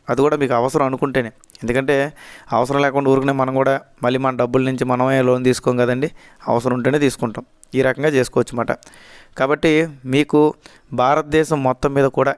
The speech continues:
ఇంత మంచి ఇంట్రెస్ట్ రేట్ ఇస్తుంది కేవలం ఇండియన్ కోఆపరేటివ్ సొసైటీ మాత్రమే. ఇందులో వచ్చే డబ్బులు మరి, ఆ, మీకు సెక్యూరా, సేఫా అని చెప్పి మీకు డౌట్ రావచ్చు. అంటే ఇది నిజంగా లీగలేనండి హండ్రెడ్ పర్సెంట్ అంటే మీరు మొత్తం చెక్ చేసుకోండి.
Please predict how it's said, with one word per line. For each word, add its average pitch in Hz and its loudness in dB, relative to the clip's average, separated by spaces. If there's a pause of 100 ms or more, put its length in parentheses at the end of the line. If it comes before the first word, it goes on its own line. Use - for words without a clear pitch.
ఇంత 135 -2
మంచి 139 -2
ఇంట్రెస్ట్ 139 -2
రేట్ 139 -2
ఇస్తుంది 143 -4
కేవలం 135 0
ఇండియన్ 131 -2
కోఆపరేటివ్ 123 0
సొసైటీ 123 0
మాత్రమే. 117 -2 (640)
ఇందులో 151 2
వచ్చే 151 0
డబ్బులు 147 2
మరి, 147 2 (640)
ఆ, 123 2
మీకు 127 -2
సెక్యూరా, 147 2
సేఫా 139 0
అని 135 0
చెప్పి 147 -2
మీకు 131 0
డౌట్ 139 0
రావచ్చు. 127 -2 (200)
అంటే 131 0
ఇది 127 -2
నిజంగా 139 2
లీగలేనండి 131 2
హండ్రెడ్ 123 -2
పర్సెంట్ 131 -4
అంటే 127 -10
మీరు 139 -2
మొత్తం 123 0
చెక్ 123 -6
చేసుకోండి. 135 -2